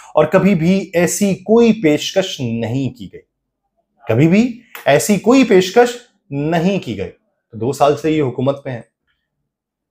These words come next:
इन्होंने क्या पेशकश की? नहीं की।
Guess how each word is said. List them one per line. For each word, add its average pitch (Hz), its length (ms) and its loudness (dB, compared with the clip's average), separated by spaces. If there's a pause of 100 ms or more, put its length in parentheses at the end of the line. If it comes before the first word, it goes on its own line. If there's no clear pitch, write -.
(460)
इन्होंने 151 220 4
क्या 170 120 0
पेशकश 160 400 -2
की? - 360 -14 (720)
नहीं 135 160 -4
की। - 200 -20